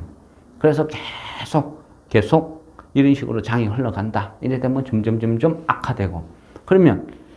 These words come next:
기관들이 떠나고, 그죠? 기관이라는 건요.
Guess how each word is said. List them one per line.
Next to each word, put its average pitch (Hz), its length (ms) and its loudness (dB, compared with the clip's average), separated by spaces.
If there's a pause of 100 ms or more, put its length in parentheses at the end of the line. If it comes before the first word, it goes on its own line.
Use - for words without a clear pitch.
(140)
기관들이 190 540 6
떠나고, 131 640 2 (260)
그죠? 135 220 -8 (2000)
기관이라는 185 680 6
건요. 80 380 -4